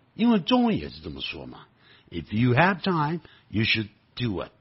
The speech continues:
你现在要有时间，就应当做这样的事情。好了，有关它的细节的部分，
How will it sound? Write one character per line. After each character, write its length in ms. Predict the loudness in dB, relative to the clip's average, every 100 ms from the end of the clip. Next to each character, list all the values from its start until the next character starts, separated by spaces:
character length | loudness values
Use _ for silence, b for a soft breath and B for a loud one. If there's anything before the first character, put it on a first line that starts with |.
| _ b b b
你 160 | -8
现 200 | -4 0
在 80 | 0
要 140 | 0 -2
有 140 | -2
时 240 | -6 -8
间， 280 | -6 -6 -6 b b b
就 200 | -2 0
应 140 | 0 -2
当 220 | -8 -10
做 180 | -12 -12
这 120 | -12
样 100 | -12
的 60 |
事 200 | -10 -10 -10
情。 240 | -12 -14 -20 _ _ _ _ b b b b b
好 140 | 0
了， 260 | 4 4 2
有 140 | -4 0
关 200 | 0 0
它 140 | 0
的 60 | -2
细 280 | -2 -2 0
节 140 | -2
的 60 | -2
部 140 | 0
分， 240 | 4 2